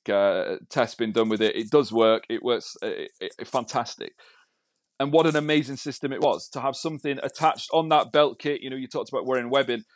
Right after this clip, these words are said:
in the jungle, I tend to have that. I have a chest kit system, which I wear, and then I have a belt kit with a, my water container, my med kit in, and I have a small, like, drop pouch on the back where I can put things like my E D C hammock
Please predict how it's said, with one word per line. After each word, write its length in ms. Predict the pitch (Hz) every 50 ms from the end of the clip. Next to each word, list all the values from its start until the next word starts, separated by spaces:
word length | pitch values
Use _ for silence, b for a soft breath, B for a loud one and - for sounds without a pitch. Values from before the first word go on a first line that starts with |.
| _ _ _ _ _ _ _ - -
in 120 | 160 165 170
the 80 | 160
jungle, 280 | 143 165 165 151 151 151
I 80 | 147
tend 260 | 135 - 175 160 151 -
to 80 | 143
have 160 | 139 160 139
that. 80 | 131 101
I 180 | 95 87 120 131
have 100 | 135 127
a 40 |
chest 380 | - - - 170 160 - - -
kit 240 | - 165 156 - -
system, 380 | - 156 143 - - 151 139
which 180 | 131 120 - -
I 60 | 123 117
wear, 340 | 123 131 143 156 156 147 - b b b b b b b _ _ -
and 120 | 139 135
then 120 | 143 143 143
I 60 | 131
have 220 | 120 139 135 123
a 60 | 127
belt 360 | 113 107 - 147 160 - - -
kit 280 | - 151 143 139 - 127
with 140 | 127 117
a, 200 | 117 120 117 110 - _
my 80 | - 120
water 340 | 117 135 147 147 135 - -
container, 680 | - 135 123 120 - 135 131 127 127 127 127 123 127 -
my 140 | 110 110 107
med 260 | 113 135 139 135 -
kit 180 | - - 131 107
in, 280 | 123 120 117 120 120 - - _ _ _ 110
and 180 | 113 110 107
I 60 | 110
have 100 | 117 113
a 60 | 113 107
small, 440 | - - 135 131 131 123 120 117
like, 200 | 110 110 107 107
drop 320 | 110 - 131 135 135 - -
pouch 320 | - 117 110 101 - -
on 80 | 110 104
the 60 | 101
back 240 | 92 104 107 92 - -
where 180 | 107 107 104 104
I 40 | 104
can 140 | - 120 113
put 220 | - 165 135 120
things 200 | - 131 120 101
like 160 | 123 117 - -
my 100 | 110 110
E 100 | 117 113
D 160 | 110 113 107
C 160 | - - 107
hammock 380 | 98 107 107 107 104 104 98